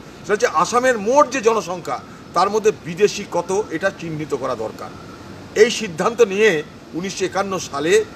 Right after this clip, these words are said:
শুরু হলো আসামের নাগরিক পঞ্জীকরণ, অর্থাৎ এনআরসি। সেটা শুধুমাত্র আসামের জন্য। আজকে কি হচ্ছে?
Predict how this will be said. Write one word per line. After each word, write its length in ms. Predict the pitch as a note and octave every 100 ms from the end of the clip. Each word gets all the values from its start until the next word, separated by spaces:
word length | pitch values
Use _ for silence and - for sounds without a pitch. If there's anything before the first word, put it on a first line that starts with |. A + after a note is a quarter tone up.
| - -
শুরু 180 | D#3+ D3
হলো 360 | D#3+ F#3 A3+ - - B2
আসামের 480 | C#3+ D3 E3 G3+ G#3+ - - - -
নাগরিক 460 | B2 D3+ E3 F#3 F3 D3+
পঞ্জীকরণ, 540 | D3 D3 D#3 E3 F#3 -
অর্থাৎ 280 | C3+ F#3 F3 -
এনআরসি। 600 | B2+ C3 - - D3 A2+ G#2 - - - -
সেটা 200 | - A3+
শুধুমাত্র 420 | A#3 A#3+ B3+ B3+ B3+
আসামের 420 | A#3+ B3+ C4+ F#3
জন্য। 180 | F#3 A#2+ - - - - - - - - - - - - - - -
আজকে 320 | D3 F#3 - A#3
কি 160 | A#3+
হচ্ছে? 340 | A#3 A#3 B3